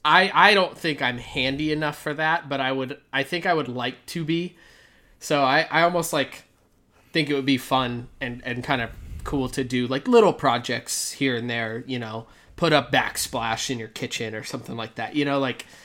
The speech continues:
things that you could handle. Um, I know, I know the day that I'm in that,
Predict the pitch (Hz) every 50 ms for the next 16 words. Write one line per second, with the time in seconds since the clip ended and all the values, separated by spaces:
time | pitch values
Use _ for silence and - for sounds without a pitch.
0 | - _ - - 202 202 196 185 160 165 139 - 139 139 135 - 147 135 127 123
1 | 131 117 110 113 117 117 113 110 110 - _ _ _ _ - _ _ _ _ -
2 | 120 117 113 110 107 104 107 101 90 - _ _ _ _ _ _ _ _ _ _
3 | _ _ _ _ _ _ _ _ _ _ _ _ _ _ _ _ _ _ _ _
4 | _ _ _ _ _ _ _ _ _ _ _ - 139 143 151 151 160 165 160 165
5 | 165 - 143 156 160 160 156 151 151 147 151 160 165 175 180 190 220 - _ -
6 | 165 160 151 127 135 139 147 143 147 143 139 131 127 127 - 123 127 131 135 139
7 | 143 143 151 156